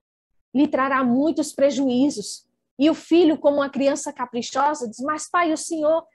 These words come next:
é ruim comigo, o senhor me proíbe de ir aos lugares que eu quero." Mas o pai insiste, "Você não vai." Né? E o filho fica chateado com o pai.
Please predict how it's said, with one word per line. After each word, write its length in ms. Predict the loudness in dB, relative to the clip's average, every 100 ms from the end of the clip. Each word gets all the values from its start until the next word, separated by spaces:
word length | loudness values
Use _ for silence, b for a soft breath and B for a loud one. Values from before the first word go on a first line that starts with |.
| b -6
é 100 | -4
ruim 320 | -2 -2 -2
comigo, 560 | -2 -2 -2 -2 -2 -4
o 20 |
senhor 300 | -4 -4 -2
me 100 | -2
proíbe 580 | -2 -2 0 0 0 -2
de 100 | -2
ir 60 |
aos 200 | -2 -2
lugares 440 | -4 -4 -2 -4 -4
que 80 |
eu 60 | -6
quero." 460 | -2 -2 0 -2 -8 _ _ _ _ _ _
Mas 200 | -10 -8
o 80 | -8
pai 260 | -4 -4 -2
insiste, 560 | -4 -6 -6 -8 -8
"Você 340 | -8 -8 -4 -4
não 280 | -4 -6 -6
vai." 320 | -8 -10 -12 _ _ _ _ _ _ _
Né? 200 | -16 -16 -16 _ _ _ _
E 80 | -2
o 60 | -2
filho 340 | -2 -2 0
fica 280 | -2 -6 -6
chateado 540 | -8 -8 -4 -2 -2
com 180 | -6 -8
o 40 | -8
pai. 340 | -6 -6 -8